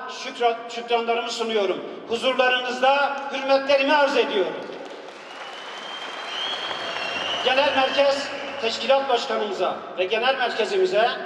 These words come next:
teveccühlerinden dolayı şükranlarımı arz ediyorum. ak Partimiz kurulduğu günden bugüne kadar herkese kucak açmış, gönül bağı, herkese gönül bağı kurmuş bir partidir.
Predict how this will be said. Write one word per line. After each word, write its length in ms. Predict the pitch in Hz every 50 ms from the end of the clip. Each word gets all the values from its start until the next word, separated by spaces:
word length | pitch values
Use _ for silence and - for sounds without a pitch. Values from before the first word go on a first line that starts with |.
| - - - - - - - - - -
teveccühlerinden 880 | - - 226 247 240 233 247 226 196 226 233 226 220 196 233 233 220 196
dolayı 480 | 214 196 202 202 208 220 226 233 226 214 - - - -
şükranlarımı 680 | - 190 - - 202 190 185 190 185 185 190 196 180
arz 100 | 170 -
ediyorum. 440 | 156 135 - - - - - - - - - - - - - - - - - - - - - - - - - - - - - -
ak 200 | 233 262 - -
Partimiz 500 | 262 254 254 254 262 269 - - - 254
kurulduğu 400 | 254 262 240 220 233 254 254 226
günden 380 | 240 240 - 262 254 233 220
bugüne 360 | 226 277 - - 226 208 185 -
kadar 260 | 185 180 160 135 - - - - - - - - - - - - - - -
herkese 520 | - 302 285 226 - - 214 185 214 190 185
kucak 300 | - - 226 214 - 208
açmış, 480 | 196 180 - 185 240 262 269 - - - - - - - - - - - - -
gönül 320 | 214 233 285 302 269 -
bağı, 200 | 220 202 185 -
herkese 640 | - - 330 349 - - - 494 - - - 233 220 - -
gönül 340 | 220 226 285 320 285 220 220
bağı 260 | 190 190 185 165 -
kurmuş 320 | 185 180 185 180 - -
bir 120 | 185 185 -
partidir. 480 | 156 160 156 147 - 151 135 - 117